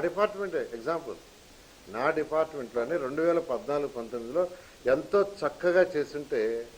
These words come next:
ఆ వ్యవస్థను మొత్తం నాశనం చేశారు. అయితే ముఖ్యమంత్రి గారి యొక్క డైరెక్షన్తో ఈరోజు అన్ని శాఖల మంత్రులు యాక్షన్లో చేస్తున్నారు. అయితే నేను ప్రజలు కోరుకునేది అంటే కొద్ది రోజులు ఓపిక పట్టండి. మొదటి ఆరు నెలలు నేను నెల్లూరులో ఏం చేయలేకపోయాను,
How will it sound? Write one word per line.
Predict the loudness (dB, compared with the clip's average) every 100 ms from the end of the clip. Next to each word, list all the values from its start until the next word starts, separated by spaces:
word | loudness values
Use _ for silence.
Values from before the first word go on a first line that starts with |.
| -20 -20 -20 -12 -4
ఆ | -2
వ్యవస్థను | 0 -2 -2 -4 -4
మొత్తం | -2 -4
నాశనం | -2 -4 -4 -4
చేశారు. | -4 -4 -4
అయితే | -4 -6 -8
ముఖ్యమంత్రి | -10 -8 -6 -6 -2
గారి | -2 -2
యొక్క | -6 -6 -6 -6 -12 -20 -20 -20 -20 -20 -6
డైరెక్షన్తో | 0 0 0 -6 -4 -2 0
ఈరోజు | -2 -4 -8 -14 -20 -20 -20 -16 -10
అన్ని | -6 -2 2
శాఖల | 4 4 0 -4
మంత్రులు | -6 -6 -2 -4
యాక్షన్లో | -4 -8 -8 -6
చేస్తున్నారు. | -8 -8 -6 -6 -8 -18 -20 -20 -20 -10 -6
అయితే | -4 -2
నేను | -4 -4
ప్రజలు | -4 -2 -2
కోరుకునేది | -2 -2 -2 -6 -4
అంటే | -8 -10 -8
కొద్ది | -8 -8 -2 2
రోజులు | 2 4
ఓపిక | 2 2 -2
పట్టండి. | -4 -6 -10 -18 -20 -20 -20 -20 -20 -20 -20 -20 -20 -14 0
మొదటి | 2 4 8 8
ఆరు | 8 4
నెలలు | 2 2
నేను | 2 2
నెల్లూరులో | 2 2 2 0
ఏం | 2
చేయలేకపోయాను, | 4 4 2 0 0